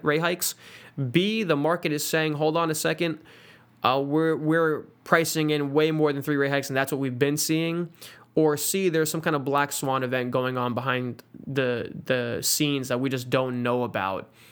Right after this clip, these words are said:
But, um, you know, I, I have a really awesome chart that I might drop on Instagram, um, that shows, uh, the history of the spy and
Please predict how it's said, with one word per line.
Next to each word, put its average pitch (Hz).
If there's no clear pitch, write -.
But, 123
um, 120
you 139
know, 123
I, 143
I 156
have 151
a 143
really 147
awesome 139
chart 135
that 127
I 127
might 123
drop 123
on 117
Instagram, 117
um, 110
that 123
shows, 123
uh, 64
the 139
history 147
of 127
the 127
spy 135
and 131